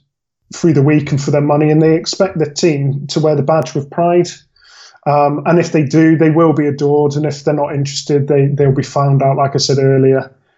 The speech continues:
That's why it's so important to identify with the team from the terraces, because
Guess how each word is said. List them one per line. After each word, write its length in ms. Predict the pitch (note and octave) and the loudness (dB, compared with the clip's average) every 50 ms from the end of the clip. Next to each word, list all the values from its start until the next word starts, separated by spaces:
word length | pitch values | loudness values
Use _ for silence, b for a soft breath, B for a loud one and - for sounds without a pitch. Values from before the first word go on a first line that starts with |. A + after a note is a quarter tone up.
| _ | _
That's 280 | - D#3+ D#3+ D#3+ D#3+ - | 0 0 2 0 0 -2
why 80 | D3+ C#3 | -2 -2
it's 100 | C#3+ - | 0 0
so 200 | - E3+ D#3 C#3 | 0 0 0 0
important 540 | C#3 C#3 C#3 D3 D3 C#3 C#3+ D3 D#3 D3+ | 0 -2 0 0 0 0 0 -4 -8 -6
to 120 | - D3 C#3+ | -4 -2 -2
identify 680 | C#3 - - D3+ C#3+ C#3 C#3 - - - - D3 C#3+ | -2 0 -2 -2 -2 -2 -4 -4 -6 -4 -2 0 0
with 200 | C#3+ C3 C3+ - | 0 -2 -4 -6
the 60 | C3+ | -8
team 320 | - - - E3+ E3+ F3+ F3 | -8 -2 0 2 4 4 2
from 160 | F3 - D#3 D3+ | 2 0 -2 -2
the 60 | D3 | -2
terraces, 720 | - - E3+ E3+ E3 E3 - - G3+ G3+ G3 - - B B B B B B B B B B B - | -2 0 2 2 2 0 0 0 0 0 0 -2 -8 B B B B B B B B B B B -10
because 640 | D#3 D3 - D#3+ D3+ D3 C#3 C3+ - - - _ | -10 -6 -2 0 0 0 0 -4 -8 -10 -14 _